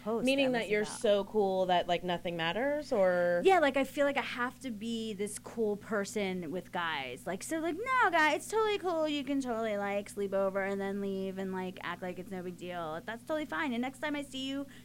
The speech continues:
Speaker 1: you can be with another girl. And yes, bring her to my party. That's really okay." Like, I, it was, like, really bad for a minute. And, but with the,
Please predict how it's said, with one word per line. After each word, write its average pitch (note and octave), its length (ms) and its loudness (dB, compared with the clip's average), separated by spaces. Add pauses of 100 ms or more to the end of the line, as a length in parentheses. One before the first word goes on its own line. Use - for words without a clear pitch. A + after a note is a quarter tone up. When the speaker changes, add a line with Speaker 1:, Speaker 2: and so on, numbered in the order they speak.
Speaker 1:
you C4+ 120 0
can C#4+ 120 2
be C#4+ 80 2
with C#4+ 140 0
another C#4+ 240 4
girl. C#4+ 320 2
And C#4 180 4
yes, D4 240 0
bring C4+ 200 0
her C#4 60 0
to C#4 120 -2
my C4 140 0
party. C4+ 400 -2
That's G#3 240 -4
really B3 240 -2
okay." B3+ 360 0
Like, G3+ 200 -2 (420)
I, A#3 160 2 (100)
it - 80 -2
was, A#3 140 0
like, A3 160 2
really F#3 220 -2
bad D3 240 -8
for A#2+ 100 -10
a - 40 -8
minute. A#2 300 -10
And, G#3 280 0 (240)
but A#3+ 160 4
with A3+ 200 2
the, G#3 300 0